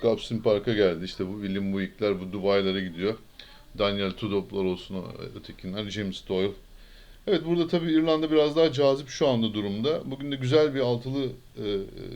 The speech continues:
ganyan var. Hatta yedili plase bana göre altılı ganyandan çok daha arkadaşlar, e, burada, e,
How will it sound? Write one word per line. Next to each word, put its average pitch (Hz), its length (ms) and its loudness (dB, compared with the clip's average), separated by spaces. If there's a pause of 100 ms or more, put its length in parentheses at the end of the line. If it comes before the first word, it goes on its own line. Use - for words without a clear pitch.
ganyan 120 400 2
var. 131 100 4
Hatta 127 240 0
yedili 123 320 0
plase 131 340 -2
bana 131 160 0
göre 131 340 0
altılı 113 400 -2
ganyandan 120 420 0
çok 127 280 -6
daha 127 240 0 (1120)
arkadaşlar, 104 580 0 (640)
e, 95 200 -2
burada, 107 380 0 (600)
e, 101 60 -10